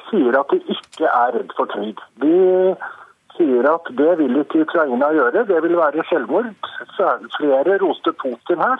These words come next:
som de sier at han har sagt at han vil beskytte oss.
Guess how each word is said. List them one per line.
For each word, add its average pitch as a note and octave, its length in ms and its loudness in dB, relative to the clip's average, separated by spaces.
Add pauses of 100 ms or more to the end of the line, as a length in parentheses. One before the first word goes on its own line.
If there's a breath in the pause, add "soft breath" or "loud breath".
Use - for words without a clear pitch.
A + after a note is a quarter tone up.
som F#3+ 280 0
de F3+ 160 0
sier C#3+ 240 0
at D3+ 240 0 (140)
han C#3+ 160 0
har C#3+ 240 0
sagt - 240 -2
at C#3+ 160 0
han C3+ 160 -4
vil C3 180 -4
beskytte C#3+ 460 -4
oss. - 80 -12